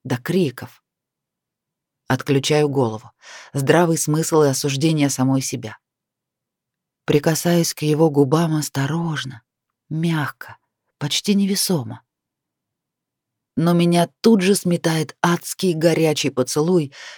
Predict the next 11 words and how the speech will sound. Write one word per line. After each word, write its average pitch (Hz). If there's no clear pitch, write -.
настолько 185
глубокий, 196
что, 151
кажется, 151
достает 151
до 139
самого 139
горла. 110
И 180
я 190
стану, 185